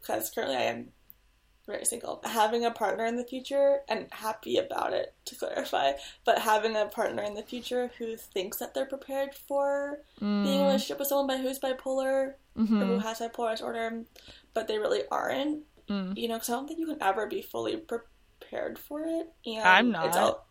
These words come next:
Speaker 2: <laughs>
Speaker 1: Right. Yeah, I'm like, I'm like, I'm more about, like, you, like, imagine, like, a, like, a romantic relationship, and,
Speaker 2: I mean, I'm, I'm
Speaker 1: well
Speaker 2: not prepared for myself to be, like, manic or depressive.
Speaker 1: Exactly.
Speaker 2: Yeah.
Speaker 1: Yeah, and just, like, having that,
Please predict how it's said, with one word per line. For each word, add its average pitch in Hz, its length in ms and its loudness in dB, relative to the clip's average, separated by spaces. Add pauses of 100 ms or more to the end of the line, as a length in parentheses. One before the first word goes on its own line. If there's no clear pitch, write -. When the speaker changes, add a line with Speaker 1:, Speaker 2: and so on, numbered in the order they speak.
(140)
Speaker 2:
<laughs> - 640 0
Speaker 1:
Right. - 420 8 (320)
Yeah, 226 240 8
I'm 226 260 10
like, 220 140 4
I'm 226 160 10
like, 214 200 2
I'm 226 140 6
more 269 80 6
about, 233 200 10
like, 185 140 8
you, 196 500 4
like, 185 300 4
imagine, 202 380 2
like, 196 100 -4
a, 185 260 2
like, 190 100 -4
a 185 60 -4
romantic 208 440 -6
relationship, - 760 -6 (120)
and, 175 400 -4
Speaker 2:
I 208 60 2
mean, 220 80 4
I'm, 214 80 4
I'm 190 220 8
Speaker 1:
well 196 140 10
Speaker 2:
not - 120 8
prepared 208 220 4
for 202 60 -8
myself 170 460 2
to 196 80 -2
be, - 360 -6 (120)
like, - 360 -2 (160)
manic 208 340 -4
or 208 140 2
depressive. 240 80 -2 (280)
Speaker 1:
Exactly. 202 60 2
Speaker 2:
Yeah. 208 420 8 (680)
Speaker 1:
Yeah, 226 400 2
and 214 120 -2
just, - 180 2
like, - 340 -2 (640)
having 104 460 -4
that, 113 420 0